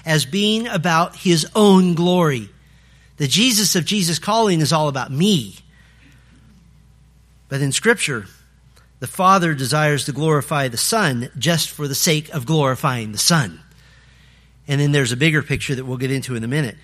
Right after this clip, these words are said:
And I would venture to say this morning that your picture of Jesus needs to get bigger. It needs to become more vast. It needs to be more enormous. It needs to be more infinite. We need to have more respect and awe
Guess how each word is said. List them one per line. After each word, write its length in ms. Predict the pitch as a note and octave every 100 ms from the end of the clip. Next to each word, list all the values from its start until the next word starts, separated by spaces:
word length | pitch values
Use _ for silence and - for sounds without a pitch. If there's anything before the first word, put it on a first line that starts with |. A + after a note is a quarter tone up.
| - - - _ _ _
And 140 | C3 C#3
I 160 | G#3
would 260 | A#3 E3+ C3+
venture 360 | C#3 G3+ - E3
to 80 |
say 280 | C#3 G3+ F#3+
this 220 | D3+ -
morning 320 | F3 F#3+ F3 C#3
that 100 | C3+
your 540 | B2 F3+ A3+ A#3+ G#3+ - -
picture 380 | G3 - G#3
of 180 | G3 E3
Jesus 500 | B2+ F3+ C3+ C#3 -
needs 340 | D3+ F3+ F#3 -
to 100 | D#3
get 360 | E3+ F3+ -
bigger. 440 | G3+ F#3+ D3 G#2+ - - -
It 140 | D#3+
needs 200 | G3 F3
to 60 | E3+
become 300 | F3+ F#3 F3+
more 220 | F#3+ F3
vast. 600 | B2+ F3+ F3 C3 - -
It 100 | F#3+
needs 160 | G3+ E3
to 80 | F#3+
be 140 | F3+
more 240 | E3+ F3+
enormous. 720 | F#3 F#3 F3 F#3+ G#3 E3+ A#2+ - - -
It 100 | F#3+
needs 180 | G#3+
to 80 | F#3
be 160 | F#3+ F#3
more 260 | F3+ F3+ - -
infinite. 500 | A#3+ A3 - D#3 A#2+ - -
We 100 | G3+
need 180 | A3+ G3
to 80 | F#3
have 200 | F3 E3+
more 320 | F3 E3+ D#3+ - -
respect 720 | E3+ - - B3 A3 - - - -
and 260 | E3 C#3 -
awe 480 | G3 A#3 G#3 C#3+ G#2+